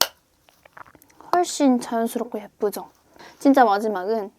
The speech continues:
얘예요. 요즘 또 다시 빠진 제품인데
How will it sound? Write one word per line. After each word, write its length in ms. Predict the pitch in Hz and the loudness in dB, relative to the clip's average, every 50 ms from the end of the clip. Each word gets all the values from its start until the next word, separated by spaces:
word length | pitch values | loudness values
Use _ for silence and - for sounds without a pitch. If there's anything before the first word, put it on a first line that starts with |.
| - | -10
얘예요. 400 | 208 202 196 190 180 170 - - _ _ - - _ _ _ - _ _ _ _ - | -8 -6 -6 -6 -8 -10 -14 -18 _ _ -20 -20 _ _ _ -20 _ _ _ _ 0
요즘 240 | 254 254 269 277 262 | 4 6 8 8 6
또 80 | 269 254 | 6 4
다시 200 | 226 208 208 226 | 0 -2 -8 0
빠진 480 | - 277 311 330 320 277 254 302 453 453 _ _ _ _ _ _ _ _ _ - | 6 6 6 8 6 4 2 2 0 -2 _ _ _ _ _ _ _ _ _ -20
제품인데 680 | - 247 - 240 220 208 196 196 208 240 220 202 | -20 -8 -4 -4 -4 -2 -4 -4 -2 -2 -2 -4